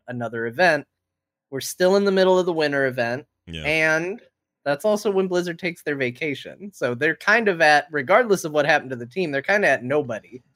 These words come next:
Speaker 2: Yeah.
Speaker 1: Their, their skeleton crew, 'cause they wanna, you know, have a happy holidays. I think if you look at winter release heroes, and, you know, maybe I'll eat some crow on this, but I think if you look at winter release heroes, I bet usually it's just,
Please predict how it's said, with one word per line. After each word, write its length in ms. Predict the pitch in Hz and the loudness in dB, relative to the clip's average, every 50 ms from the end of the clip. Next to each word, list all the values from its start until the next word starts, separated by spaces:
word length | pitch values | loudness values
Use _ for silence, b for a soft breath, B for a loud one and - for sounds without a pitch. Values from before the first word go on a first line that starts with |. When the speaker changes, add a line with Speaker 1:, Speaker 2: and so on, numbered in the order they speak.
| - - | -18 -10
Speaker 2:
Yeah. 200 | 98 95 98 98 - | -8 -6 -4 0 0
Speaker 1:
Their, 200 | 139 135 139 139 | 0 0 0 0
their 260 | 143 147 139 139 - _ _ _ | -2 -4 -4 -6 -10 _ _ _
skeleton 600 | - - - - 220 220 220 214 214 202 190 180 | -16 -6 2 4 4 6 4 4 2 0 -2 0
crew, 240 | - 196 185 180 | 2 2 2 2
'cause 160 | 175 180 160 151 | 0 -4 -4 -2
they 140 | 156 156 | 0 0
wanna, 600 | 156 156 156 151 147 143 139 135 135 135 131 127 - 139 | 2 2 0 0 0 0 0 0 0 0 -2 -4 -6 -8
you 160 | 143 165 160 | -8 -6 -4
know, 160 | 139 139 143 | -4 -4 -2
have 220 | 143 160 143 139 | 0 -2 -2 0
a 80 | 139 123 | -2 -2
happy 320 | 135 143 139 - - 127 | 0 -2 -2 -2 -4 -6
holidays. 800 | 123 143 151 151 143 131 110 104 98 95 90 92 113 123 - - _ _ _ _ _ _ _ _ _ _ _ _ | -4 0 0 0 0 -2 -4 -8 -10 -12 -12 -14 -16 -18 -20 -20 _ _ _ _ _ _ _ _ _ _ _ _
I 160 | - 120 160 180 | -2 -2 -2 -2
think 300 | - - 311 330 254 - | -2 -4 -6 -6 -4 -4
if 140 | 285 - | -4 -4
you 120 | 302 254 240 | -4 -2 0
look 220 | 240 240 240 233 | 0 0 0 0
at 140 | 214 208 165 | -2 -2 -2
winter 260 | 170 185 185 190 190 | -2 0 2 2 2
release 420 | 180 175 175 160 165 160 160 - - | 2 2 0 0 0 -2 -2 -4 -6
heroes, 720 | - 160 160 165 160 160 156 156 160 160 160 160 - - _ - | -6 -4 -2 0 2 2 2 0 -2 -4 -6 -10 -16 -20 _ -14
and, 320 | 104 113 120 120 120 120 120 _ _ | -12 -10 -8 -8 -8 -10 -12 _ _
you 120 | 139 135 131 | -14 -12 -10
know, 80 | 123 | -8
maybe 320 | 123 127 127 131 127 135 131 | -6 -4 -4 -4 -4 -2 -2
I'll 200 | 127 127 127 123 | -2 -2 -2 -4
eat 200 | 123 123 - - | -6 -8 -10 -14
some 100 | 120 110 | -16 -16
crow 320 | - _ 139 143 135 127 | -8 _ 0 0 2 2
on 220 | 113 110 104 104 | 0 -2 -4 -6
this, 260 | 104 101 98 - - - | -10 -14 -14 -16 -14 -10
but 120 | 113 107 | -8 -6
I 80 | 110 139 | -4 -2
think 160 | 175 196 196 | -2 0 0
if 80 | 202 196 | -2 -2
you 120 | 202 196 | -2 0
look 220 | 185 202 208 208 220 | 2 2 2 4 4
at 220 | 196 185 - - | 2 0 0 -2
winter 200 | 165 175 185 180 | -2 0 0 0
release 360 | 170 170 156 151 151 147 147 - | 0 0 -2 -2 -2 -4 -6 -4
heroes, 380 | 156 139 131 123 117 110 - - | -4 -2 -2 -2 -2 -4 -6 -8
I 100 | 127 131 | -8 -8
bet 280 | 127 123 135 131 123 - 123 | -6 -4 -4 -4 -4 -6 -8
usually 440 | 120 120 123 120 123 123 120 113 110 | -8 -8 -8 -8 -10 -10 -10 -10 -10
it's 160 | 107 - - | -12 -14 -16
just, 260 | - 113 107 - - | -18 -18 -18 -18 -20